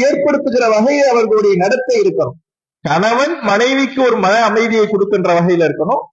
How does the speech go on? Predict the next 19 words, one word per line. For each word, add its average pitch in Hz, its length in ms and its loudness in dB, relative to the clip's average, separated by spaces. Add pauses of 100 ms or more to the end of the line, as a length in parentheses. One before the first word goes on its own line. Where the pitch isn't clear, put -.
(300)
மனைவி 302 520 0 (140)
கணவனுக்கு 311 680 0 (160)
மன 220 260 0
அமைதியை 240 500 0
தருகின்ற 196 460 0
வகையில 175 340 0
இருக்கணும். 156 400 -2 (280)
இந்த 254 300 -2
இரு 294 320 2 (100)
பக்கமும் 226 560 -2 (260)
இருவருடைய 269 800 0 (140)
மன 220 260 0 (120)
அமைதி 269 500 0
பெற்று 214 380 -2 (100)
நிம்மதியாக 254 760 0 (180)
வாழுகிற 269 560 0
வகையிலே 208 560 0
அவர்களுடைய 220 580 0
உறவு 277 340 -2